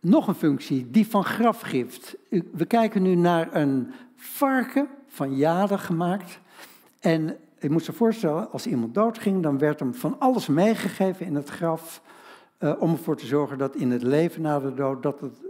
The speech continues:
ehm, aan niks ontbrak, als hij daar de centen voor had, eh, natuurlijk, hè. Niet iedereen krijgt, maar als je welgesteld was, dan, dan kon je dit betalen en dan gaf de familie je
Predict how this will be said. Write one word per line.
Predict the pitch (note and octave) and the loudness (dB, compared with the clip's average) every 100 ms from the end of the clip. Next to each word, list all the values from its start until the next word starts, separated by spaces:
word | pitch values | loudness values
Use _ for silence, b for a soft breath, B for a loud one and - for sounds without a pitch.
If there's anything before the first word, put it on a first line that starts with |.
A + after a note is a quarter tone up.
| - | -12
ehm, | E3+ D#3 B2+ C3+ | -8 -4 -4 -4
aan | C#3+ C3 | -4 -2
niks | C#3+ C#3+ | -2 -4
ontbrak, | - C3+ B2 C3 - - - | -6 -6 -2 -4 -4 -14 -10
als | A#2+ | -8
hij | - | -6
daar | A#2+ A#2 | -2 -4
de | A#2 | -4
centen | - C3 - | -4 -4 -4
voor | - C3+ | -10 -8
had, | A2 A2 - | -8 -10 -10
eh, | B2 A2+ | -8 -8
natuurlijk, | A#2+ B2 B2 B2 G#2 G#2 | -6 -4 -6 -8 -10 -4
hè. | D#3 | -2
Niet | E3+ C3 B2 | 0 -2 -6
iedereen | B2 B2 C3+ D#3 | -8 -4 0 -2
krijgt, | C3+ B2 - | -2 -8 -8
maar | C3 | -10
als | A#2+ | -8
je | C#3 - B B | -12 -14 B B
welgesteld | C4 D3 D3 - - - G3+ G3 | -4 0 0 -2 -6 2 2 2
was, | E3 - | -10 -10
dan, | D3 C3+ - B B | -8 -8 -10 B B
dan | - | -2
kon | G3+ D#3+ | 2 2
je | |
dit | B2+ - | 0 -10
betalen | - G3+ F#3 E3+ D3 | -2 0 2 0 -2
en | B2+ | -2
dan | A#2+ A#2 B B B | -4 -6 B B B
gaf | - - F#3 - | -14 -2 -2 -2
de | - | -10
familie | - D#3 D#3+ F3+ E3+ E3 E3+ B B - | -8 -2 2 4 4 0 -6 B B -6
je | C#3+ D3 C#3 A#2 | 0 2 2 -2